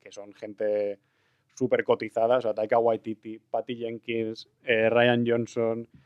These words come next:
Michael Waldron, cuando se metieron los de Juego de Tronos, aunque luego se fueran, echaran, dimitieran, es igual la gente con la que más quieres contar para hacer una película en cualquier franquicia,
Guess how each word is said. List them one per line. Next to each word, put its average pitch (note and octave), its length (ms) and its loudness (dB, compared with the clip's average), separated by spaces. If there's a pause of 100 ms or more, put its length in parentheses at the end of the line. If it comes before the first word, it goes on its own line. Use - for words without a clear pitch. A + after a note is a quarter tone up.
(160)
Michael B2 380 4
Waldron, A2+ 460 4
cuando A2+ 200 0
se A2+ 100 -4
metieron A2 300 0
los A#2 100 4
de A2 60 0
Juego A2+ 180 4
de G#2+ 80 0
Tronos, A2 280 0
aunque G#2 180 -6
luego G#2 880 0 (420)
se - 240 -6
fueran, A2 440 0
echaran, G#2+ 1120 -4
dimitieran, A#2 600 2 (960)
es - 260 -4 (300)
igual G#2+ 300 0
la A2 100 4
gente B2 580 4
con B2 160 4
la A2+ 120 4
que A2 80 -4
más A2+ 180 -2
quieres A#2+ 220 -2
contar A#2+ 360 0
para B2 140 6
hacer G#2 400 -4
una G#2+ 200 -8
película G#2+ 280 -4
en A#2+ 80 -2
cualquier G2+ 320 -2
franquicia, G#2+ 540 -6